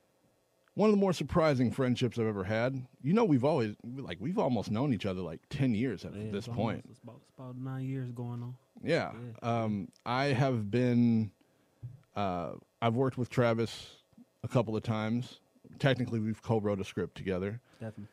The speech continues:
Speaker 1: And he is a cinephile just like anybody else you'll see on this podcast. So,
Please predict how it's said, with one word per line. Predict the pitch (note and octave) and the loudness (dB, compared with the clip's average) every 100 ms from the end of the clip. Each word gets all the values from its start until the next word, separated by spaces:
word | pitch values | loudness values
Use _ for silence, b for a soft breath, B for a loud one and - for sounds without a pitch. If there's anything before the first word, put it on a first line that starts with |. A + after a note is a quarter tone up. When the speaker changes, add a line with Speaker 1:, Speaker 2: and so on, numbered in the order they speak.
| _ | _
Speaker 1:
And | G#2 G#2 | -4 -2
he | G#2+ A2+ | 0 0
is | A2+ A2+ G#2 | 0 -2 -4
a | G2+ G#2+ A2 G#2 | -2 0 0 -2
cinephile | - A2 A2 G2+ A2 B2 | -2 -2 0 2 2 2
just | F#2+ G#2 - | 0 -2 -2
like | G2+ F#2+ | -2 -2
anybody | G2+ F#2+ G2 | -2 -2 -2
else | G2 A2+ | -2 -2
you'll | A#2 | -6
see | G#2+ A2 | -6 -4
on | G#2 | -4
this | D#2+ | -6
podcast. | - D#2 E2 - E2 - - b b b b b - | -6 -6 -6 -6 -6 -8 -14 b b b b b 0
So, | A3 E3+ G3+ | 6 6 6